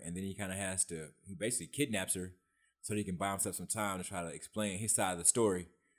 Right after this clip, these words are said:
Um, the Agents of shield team springs into action, <clears throat> working with the A T C F U or A F, whatever the hell, the A T C F U,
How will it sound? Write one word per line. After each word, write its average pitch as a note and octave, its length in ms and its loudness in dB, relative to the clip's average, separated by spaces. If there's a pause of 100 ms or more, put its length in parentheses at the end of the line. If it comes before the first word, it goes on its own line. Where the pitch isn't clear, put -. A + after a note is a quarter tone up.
(240)
Um, F2 300 -4
the - 160 -6
Agents G2 260 0
of E2+ 60 -6
shield G#2 300 0
team G2 240 -2
springs G#2 400 0
into G2 200 -4
action, A2 400 -2 (340)
<clears throat> - 840 -6
working A#2+ 280 4
with G#2 120 2
the - 80 2 (100)
A A2 100 2
T G#2+ 220 -2
C G#2+ 520 0
F A#2+ 160 2 (100)
U G#2 240 -2
or D#2+ 240 -4
A G2 320 -8
F, G#2 100 -4 (300)
whatever F#2+ 240 -4
the F#2 80 -8
hell, F#2 320 -4 (400)
the F2+ 80 0
A G#2+ 40 4
T G#2+ 140 2
C G#2 260 6
F F#2+ 120 -2
U, G2+ 220 0